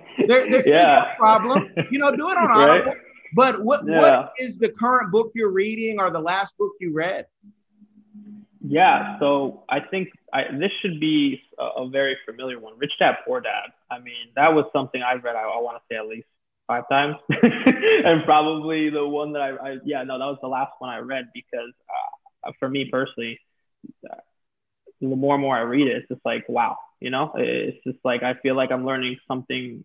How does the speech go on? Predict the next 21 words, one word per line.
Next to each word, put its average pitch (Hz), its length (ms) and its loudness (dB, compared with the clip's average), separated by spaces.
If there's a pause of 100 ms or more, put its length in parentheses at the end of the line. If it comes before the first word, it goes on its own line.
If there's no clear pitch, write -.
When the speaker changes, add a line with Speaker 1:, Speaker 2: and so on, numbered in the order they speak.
Speaker 1:
you 127 100 -10
know, 120 180 -6
new 131 340 -4
every 131 300 -4
single 123 340 -10
time, 127 300 -2 (440)
or 120 280 -6
something 135 260 -2
that 131 80 0
I 131 80 2
can 156 160 0
relate 147 420 6
to 139 180 6
as 135 160 2
to 147 60 -2
what 139 160 4
I'm 139 160 0
doing 147 300 6
that 135 200 2
given 135 300 2
week, 175 260 2